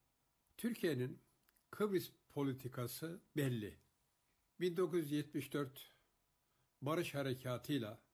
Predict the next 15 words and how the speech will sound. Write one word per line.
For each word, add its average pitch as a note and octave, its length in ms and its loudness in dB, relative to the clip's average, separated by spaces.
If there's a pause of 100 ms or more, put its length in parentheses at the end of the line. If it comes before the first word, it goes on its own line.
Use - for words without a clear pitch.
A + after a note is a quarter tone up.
(160)
bir B2 200 0
ve B2 140 0
ikinci A#2 440 -4
Barış A#2 320 -2
Harekatı'yla, A2 840 -6 (720)
efendim, B2 460 -4 (960)
Ecevit'i D3 720 2 (1000)
Kıbrıs F#3+ 480 2
Fatihi C3 520 2
yaparak, B2+ 580 0 (840)
kafasında E3 720 0
miğferlerle D3 960 2 (500)
şehirler E3+ 440 2
arası F3 300 2
otobüslerin C#3 840 0